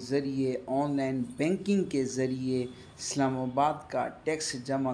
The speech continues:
करने का आसान तरीका। ये इस्लामाबाद सिटी ऐप है और इसके ज़रिए पुरानी कॉपी यानी पुराने नंबर वाली आईडीटी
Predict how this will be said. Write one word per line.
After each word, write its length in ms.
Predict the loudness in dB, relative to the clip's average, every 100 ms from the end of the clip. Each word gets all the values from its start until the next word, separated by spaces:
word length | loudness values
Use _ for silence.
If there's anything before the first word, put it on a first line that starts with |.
| -2
करने 340 | -2 -2 -2 -4
का 240 | -6 -6 -6
आसान 520 | -8 -4 0 2 2 2
तरीका। 540 | 0 2 0 0 0 0 -6 -18 -20 -20 -20 -12
ये 260 | -2 4 4 4
इस्लामाबाद 920 | 0 -2 2 2 2 2 2 2 0
सिटी 680 | -4 -4 -2 -2 -4 -6 0
ऐप 280 | 4 4 2
है 320 | -4 -2 -2 -4
और 280 | -6 -6 -6
इसके 360 | -8 -6 -2 -2
ज़रिए 540 | -2 0 0 0 0 -2 -2 -4
पुरानी 680 | 2 4 2 2 0 -2 -4 -8 -20 -20 -20 0
कॉपी 400 | 4 4 0 -6
यानी 380 | 2 2 4 0 -2
पुराने 500 | -2 0 0 0 0
नंबर 460 | 0 0 0 2 2
वाली 400 | 2 0 0 -4 -6 -4
आईडीटी 1200 | -2 -2 -4 -4 -4 -4 -8 -10 -6 -6 -6 -10